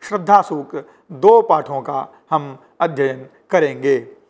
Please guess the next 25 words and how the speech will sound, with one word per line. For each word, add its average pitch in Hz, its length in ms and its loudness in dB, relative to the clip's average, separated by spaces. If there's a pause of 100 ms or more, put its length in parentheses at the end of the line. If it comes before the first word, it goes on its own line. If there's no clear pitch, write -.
(560)
उसके 143 260 -4
प्रार-, 180 320 -2
प्रारंभ 214 540 0
में 165 300 -4 (240)
पूर्व 226 340 2
भाग 175 180 6
के 160 240 -4
रूप 143 220 -6
में 143 140 -12
हम 135 240 -12 (240)
देवी 185 280 0
सूक्त 147 300 -8
का 131 240 -6 (240)
अध्ययन 135 520 -4
करेंगे। 127 540 -2 (480)
यह 160 180 2
देवी 143 320 0
सूक्त 202 560 -2 (180)
ऋग्वेद 196 460 4
के 156 300 -2 (260)
दसम 233 340 0
मंडल 175 340 -2
के 135 320 -4 (480)
एक 175 180 -2
सौ 151 420 0